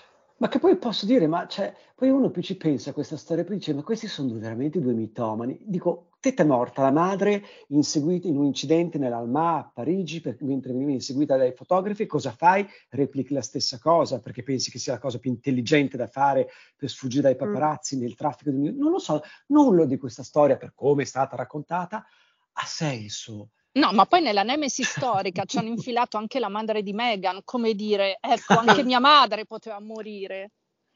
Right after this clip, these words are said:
Speaker 3: in questo inseguimento pazzo per le strade di New York."
Speaker 1: Oh, santa miseria,
Speaker 2: Ma poi
Speaker 1: no.
Speaker 2: lasci una macchina, lasci un'auto, il suv su cui viaggiavano con un, con, eh,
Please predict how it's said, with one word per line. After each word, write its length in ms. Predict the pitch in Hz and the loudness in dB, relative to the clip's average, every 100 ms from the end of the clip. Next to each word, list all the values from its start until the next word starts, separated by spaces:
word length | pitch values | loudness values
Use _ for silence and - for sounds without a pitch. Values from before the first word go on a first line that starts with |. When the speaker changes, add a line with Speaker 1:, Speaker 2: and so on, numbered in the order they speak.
| - | -14
Speaker 3:
in 80 | 208 | -2
questo 280 | 254 - 240 | -2 0 -4
inseguimento 720 | - 233 196 226 240 - 226 | -2 -4 -2 -2 -2 -2 -2
pazzo 440 | 233 202 254 240 | -2 -4 -2 -2
per 160 | 208 202 | 0 -6
le 100 | 196 | -6
strade 420 | - 208 196 208 | -6 -4 -2 -2
di 100 | 196 | -2
New 160 | 196 | -4
York." 600 | 196 185 165 165 180 - 185 _ - - - 151 _ | -4 -4 -6 -10 -14 -16 -16 _ -20 -18 -18 -20 _
Speaker 1:
Oh, 380 | 220 208 202 196 | -12 -8 -6 -6
santa 420 | - 180 160 160 | -8 -12 -12 -14
miseria, 340 | 147 135 147 135 | -14 -12 -10 -2
Speaker 2:
Ma 120 | 254 | 0
poi 160 | - 330 | 0 0
Speaker 1:
no. 60 | |
Speaker 2:
lasci 260 | 277 - 294 | -2 -6 -14
una 100 | - 262 | -10 -6
macchina, 680 | 302 339 - 285 254 254 233 | -6 -6 -10 -10 -8 -8 -8
lasci 460 | 247 269 - 277 | -8 -10 -12 -14
un'auto, 720 | 254 277 311 320 262 254 226 - - - | -8 -6 -4 -6 -4 -4 -4 -8 -20 -8
il 120 | 240 | -8
suv 300 | - - 285 | -6 -6 -6
su 140 | 254 | -6
cui 140 | 220 254 | -4 4
viaggiavano 600 | 240 233 262 277 277 214 | 4 6 6 6 4 -2
con 180 | 220 220 | -4 -6
un, 300 | 233 226 214 | -6 -6 -6
con, 280 | - 233 226 | -8 -10 -6
eh, 300 | 220 214 208 | -4 -4 -4